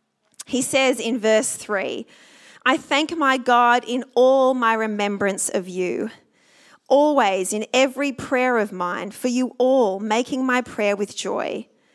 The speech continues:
because of your partnership in the gospel from the first day until now." Paul couldn't have used more hyperbole in this sentence if he tried.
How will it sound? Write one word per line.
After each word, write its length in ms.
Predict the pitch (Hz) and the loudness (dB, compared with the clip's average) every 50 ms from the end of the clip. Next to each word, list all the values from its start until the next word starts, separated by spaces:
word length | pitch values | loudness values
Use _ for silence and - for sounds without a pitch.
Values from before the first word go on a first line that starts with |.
| _ _ _ _ _ _ | _ _ _ _ _ _
because 280 | 254 - - 240 233 | -4 0 0 0 0
of 100 | 262 233 | 0 0
your 120 | 254 247 240 | 0 0 -2
partnership 680 | - - - 262 254 262 294 294 - - 285 285 - - | -2 0 0 2 2 2 0 -4 -2 -2 -4 -4 -4 -4
in 100 | 277 285 | -2 -2
the 80 | 277 269 | -2 -2
gospel 580 | 214 208 175 208 - - - 202 208 202 202 - | 0 -2 -2 -2 -6 -6 -4 -4 -4 -4 -4 -8
from 200 | - - 214 214 | -10 -8 -6 -4
the 80 | 202 233 | -4 -6
first 680 | - - - 220 226 233 233 220 - - - - 208 | -6 -4 0 0 2 2 0 -2 -6 -10 -12 -14 -8
day 420 | 190 220 202 196 196 185 185 185 180 - | -2 0 0 2 2 2 0 -2 -2 -4
until 400 | 190 185 190 - - 185 180 175 | -8 -8 -8 -8 -8 -8 -10 -10
now." 480 | 175 151 123 104 98 92 - - 226 _ _ _ _ _ _ _ _ _ _ _ _ _ _ _ _ _ _ _ _ _ _ _ _ _ _ _ _ _ _ | -10 -12 -12 -10 -10 -10 -10 -12 -14 _ _ _ _ _ _ _ _ _ _ _ _ _ _ _ _ _ _ _ _ _ _ _ _ _ _ _ _ _ _
Paul 260 | - - 349 370 403 415 | 0 2 4 4 4 4
couldn't 260 | - - 381 294 320 | 2 0 0 2 2
have 120 | 285 285 | 0 0
used 420 | 233 247 269 285 294 294 285 - 254 | 0 0 2 2 2 2 2 0 2
more 260 | 247 262 262 269 285 | 4 6 6 6 4
hyperbole 680 | 277 240 226 - - - 302 277 262 277 262 254 247 | 4 0 0 0 0 2 4 4 4 2 0 -2 -2
in 80 | 233 220 | -2 0
this 220 | 226 220 254 - | 0 -2 -2 -2
sentence 480 | - - 262 269 302 311 - 247 226 - | -2 0 0 0 2 0 -2 -2 -2 0
if 160 | - 247 269 | -2 -2 0
he 140 | - 269 240 | 2 0 0
tried. 680 | 226 - - 247 220 226 240 220 165 - - 226 - | 0 0 2 2 2 2 2 -2 -4 -4 -8 -12 -16